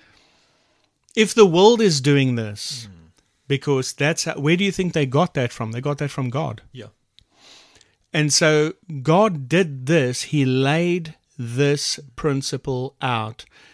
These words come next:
Speaker 1: I think it's in First Samuel. I could be wrong. Where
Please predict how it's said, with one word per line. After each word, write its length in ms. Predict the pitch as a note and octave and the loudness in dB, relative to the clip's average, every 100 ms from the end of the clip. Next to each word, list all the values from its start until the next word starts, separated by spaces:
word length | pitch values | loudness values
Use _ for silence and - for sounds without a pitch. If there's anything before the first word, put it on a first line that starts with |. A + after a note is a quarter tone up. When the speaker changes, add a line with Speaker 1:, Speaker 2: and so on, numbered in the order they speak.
| _ _ _ _ _ _ _ _ | _ _ _ _ _ _ _ _
Speaker 1:
I 100 | B2+ | -8
think 160 | C3 F#3+ | -4 -4
it's 120 | - | -4
in 120 | C3 | -6
First 280 | A2+ D3+ D#3+ | -6 -8 -8
Samuel. 440 | D#3+ D#3 D#3+ D#3+ E3+ _ _ _ _ _ _ _ _ _ _ _ _ _ - | -8 -10 -10 -14 -16 _ _ _ _ _ _ _ _ _ _ _ _ _ -6
I 80 | D#3 | -4
could 240 | - G3 | 0 0
be 140 | D3 C3 | 0 -2
wrong. 320 | A#2 G#2+ A2+ _ _ _ _ _ _ _ _ _ _ - | -4 -10 -16 _ _ _ _ _ _ _ _ _ _ -4
Where 520 | C#3 C#3+ C#3 C#3 | 0 2 2 0